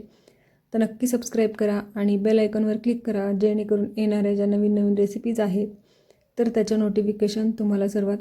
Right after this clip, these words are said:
आधी मिळतील. तर बघू शकता गरमागरम शेवया आहेत,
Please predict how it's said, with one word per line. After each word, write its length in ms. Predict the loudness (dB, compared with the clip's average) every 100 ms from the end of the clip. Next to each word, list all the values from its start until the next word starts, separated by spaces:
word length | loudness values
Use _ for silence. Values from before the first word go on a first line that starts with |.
| -4
आधी 220 | 0 4
मिळतील. 420 | 4 4 0 -4 -6 -16 _ _ _ _ _ _ _ _ -6
तर 100 | -2
बघू 260 | 0 2 0
शकता 400 | -2 -4 -6 -6 -10 _ _ -20 -20 _ _ -2
गरमागरम 520 | 0 2 2 2 0 0
शेवया 380 | 2 2 0
आहेत, 220 | -2 -2